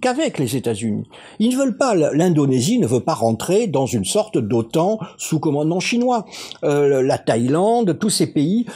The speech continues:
et, et tous ces pays ont leur propre politique, leurs propres inquiétudes. Et justement, moi je pense que nous, les Européens, c'est à eux qu'on devrait parler, plutôt que d'essayer de nous, de nous ranger derrière le, le, le grand frère américain. Nous sommes plus proches des États-Unis que la Chine, évidemment,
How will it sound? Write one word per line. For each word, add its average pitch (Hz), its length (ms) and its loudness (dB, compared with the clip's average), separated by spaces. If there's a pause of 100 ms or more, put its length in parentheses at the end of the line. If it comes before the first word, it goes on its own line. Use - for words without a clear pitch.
(140)
et, 165 220 0
et 139 80 0
tous 214 120 -2
ces - 180 0
pays 208 400 0
ont 190 240 2
leur 147 140 0
propre 147 280 -2
politique, 131 500 -2
leurs 147 180 0
propres 135 360 -2
inquiétudes. 220 380 0
Et 165 60 2
justement, 220 360 0 (280)
moi 143 100 0
je 151 80 0
pense 214 240 0
que - 80 -2
nous, 185 160 2
les 156 120 2
Européens, 147 640 -2 (480)
c'est - 240 0
à 233 80 2
eux 339 140 2
qu'on 165 140 -2
devrait 127 240 0
parler, 107 420 -4 (340)
plutôt 165 340 0
que 156 120 0
d'essayer 135 500 0
de 139 100 0
nous, 120 320 0
de 120 380 -2
nous 117 160 -2
ranger 139 480 0
derrière 139 520 0
le, 110 220 0 (300)
le, 117 420 0
le 117 140 0
grand 120 180 2
frère 127 240 -4
américain. 110 600 -2
Nous 190 140 0
sommes 240 260 2
plus 180 140 0
proches 196 260 0
des 151 160 0
États-Unis 156 380 2
que 151 60 -2
la 151 140 2
Chine, 165 380 0
évidemment, 156 500 0